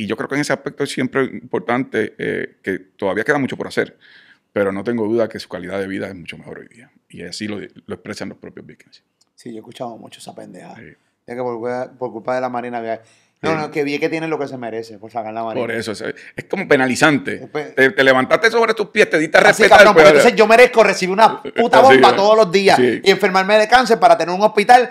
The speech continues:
Speaker 2: para curar mi cáncer que provocó
Speaker 1: Oh,
Speaker 2: la
Speaker 1: claro,
Speaker 2: jodida
Speaker 1: claro.
Speaker 2: bomba de los odios de, de estos cabrones.
Speaker 1: Así
Speaker 2: O
Speaker 1: es.
Speaker 2: sea,
Speaker 1: Así,
Speaker 2: que
Speaker 1: así.
Speaker 2: no tiene sentido.
Speaker 1: No, no, no, no.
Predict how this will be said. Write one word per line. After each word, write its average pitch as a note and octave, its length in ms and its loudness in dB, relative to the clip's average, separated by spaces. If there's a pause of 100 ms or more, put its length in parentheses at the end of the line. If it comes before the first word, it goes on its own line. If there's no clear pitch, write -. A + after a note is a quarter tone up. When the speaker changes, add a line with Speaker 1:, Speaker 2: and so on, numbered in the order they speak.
(140)
Speaker 2:
para - 200 4
curar G3 260 2
mi A3 120 -2
cáncer D4+ 320 4
que G#3+ 80 0
provocó F#3 460 4
Speaker 1:
Oh, - 100 -2 (120)
Speaker 2:
la F#3+ 100 2
Speaker 1:
claro, - 160 6
Speaker 2:
jodida B3 180 6
Speaker 1:
claro. B3 80 6
Speaker 2:
bomba A#3 220 2
de F#3+ 100 0
los F#3 100 2
odios G3 300 2
de, G#3 60 2 (320)
de F3+ 80 -2
estos A3 180 0
cabrones. F3 280 0
Speaker 1:
Así C#3 60 0
Speaker 2:
O C3 40 0
Speaker 1:
es. A#2 40 0
Speaker 2:
sea, G#3+ 340 2 (1160)
Speaker 1:
Así, - 400 -16 (200)
Speaker 2:
que - 260 -10
Speaker 1:
así. D3+ 80 -6
Speaker 2:
no D3+ 100 -10
tiene C#3 200 -10
sentido. A#2 520 -14
Speaker 1:
No, G#2+ 140 -4
no, A#2 80 -6
no, A#2 220 -4
no. A2+ 220 -2